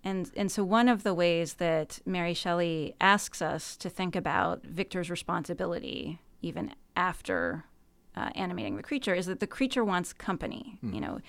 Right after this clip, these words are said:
Speaker 1: because it's so disformed, uh, and disfigured, deformed and disfigured, um, it's an outcast from society, right? No human
Speaker 2: Right.
Speaker 1: beings will react to him positively. He attempts to make friends with a blind man.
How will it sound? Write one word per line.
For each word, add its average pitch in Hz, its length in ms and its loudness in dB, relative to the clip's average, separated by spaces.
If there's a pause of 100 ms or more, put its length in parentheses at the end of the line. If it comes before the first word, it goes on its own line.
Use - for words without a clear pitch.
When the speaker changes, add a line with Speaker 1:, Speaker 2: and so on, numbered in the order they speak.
(220)
Speaker 1:
because 233 440 8
it's 208 140 -2
so 185 160 2
disformed, 170 840 -2 (120)
uh, 185 40 -2 (120)
and 175 140 -2
disfigured, 185 720 0
deformed 170 400 -2
and 156 180 -4
disfigured, 160 560 -2 (440)
um, 170 440 6 (680)
it's 196 360 2
an 202 180 0
outcast 170 560 2
from 190 120 -2
society, - 760 -6
right? - 180 -6
No 190 200 0
human 185 260 -2
Speaker 2:
Right. 180 80 -2
Speaker 1:
beings - 720 -6
will 180 240 0
react 175 320 0
to - 80 -6
him 180 80 -2
positively. 196 880 4
He 170 300 -2
attempts - 680 -2
to - 120 -2
make 170 160 0
friends 170 300 -2
with 165 100 -6
a 175 40 -4
blind 208 380 4
man. 190 600 6